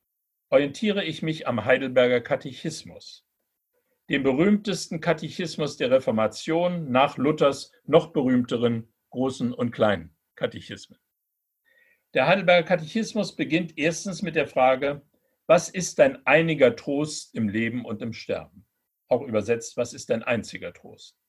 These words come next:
im Leben und im Sterben?“ Und er bietet in der fünften Frage die höchst anstößige und auch beklemmende Behauptung,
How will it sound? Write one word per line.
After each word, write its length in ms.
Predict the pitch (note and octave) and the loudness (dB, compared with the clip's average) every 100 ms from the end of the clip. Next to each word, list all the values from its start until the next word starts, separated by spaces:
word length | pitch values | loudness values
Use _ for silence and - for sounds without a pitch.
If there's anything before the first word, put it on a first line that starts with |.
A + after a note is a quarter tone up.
| _ - | _ -8
im 180 | A#2 | -6
Leben 320 | G2+ F2+ F2+ G#2 | -4 -8 -10 -16
und 160 | G2+ | -14
im 80 | G2+ | -16
Sterben?“ 340 | - F#2+ G2+ _ _ _ _ _ _ _ _ _ _ _ _ _ | -14 -16 -16 _ _ _ _ _ _ _ _ _ _ _ _ _
Und 140 | D3 E3 | 0 2
er 80 | |
bietet 420 | D#3+ G#3+ A3 A3 G3+ | 4 0 0 -4 -2
in 140 | D#3 | 2
der 120 | D3 | 2
fünften 520 | - A3 B3 - B2 | 0 -6 -6 -8 -12
Frage 420 | B2 C3+ C#3 D#3+ D#3 | -4 4 4 4 2
die 140 | C#3+ | -2
höchst 440 | D#3 G#3 - - | 0 0 -2 -4
anstößige 840 | D#3+ G3 - - F#3+ F#3+ G3+ F#3 F3+ | -2 -2 -4 -8 -6 -6 -8 -6 -6
und 160 | E3 | -2
auch 160 | C#3+ - | -4 -4
beklemmende 560 | C#3 - G3+ F#3 B2 F2+ | -8 -2 0 0 0 -2
Behauptung, 720 | G2 A#2 A#2 - D#3 E3+ | 2 2 2 0 -2 -2